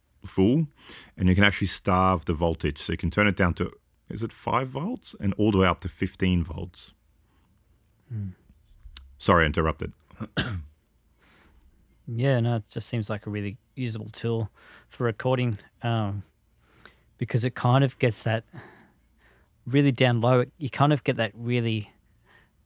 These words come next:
Speaker 2: super blown out small amp thing.
Speaker 1: Yeah.
Speaker 2: Like, um, which would be great for kind of, you know, anything you don't want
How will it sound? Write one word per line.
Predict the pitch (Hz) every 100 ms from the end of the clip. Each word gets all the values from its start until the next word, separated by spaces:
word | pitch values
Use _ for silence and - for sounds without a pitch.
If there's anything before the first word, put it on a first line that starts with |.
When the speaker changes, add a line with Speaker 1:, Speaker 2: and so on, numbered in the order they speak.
| 135 _ _ _ -
Speaker 2:
super | - - 175 139 117
blown | 104 120 113
out | 113 -
small | - 120 107
amp | 113 -
thing. | - 208 214 _ _ _ _ _ _ _ _ _ _ -
Speaker 1:
Yeah. | 87 73 - _ _ _ _ -
Speaker 2:
Like, | 117
um, | 107 104 104 107 98 _ _ _ _ _ _ - _ _ _ -
which | -
would |
be | 117
great | 127 123 123
for | - 107 98 95
kind | 123 98
of, | 98 - _ _ _ _ _ _ -
you | 123
know, | 104 104 107 - _ _ _ - - - -
anything | 143 131 - 123
you | 120
don't | 117
want | 110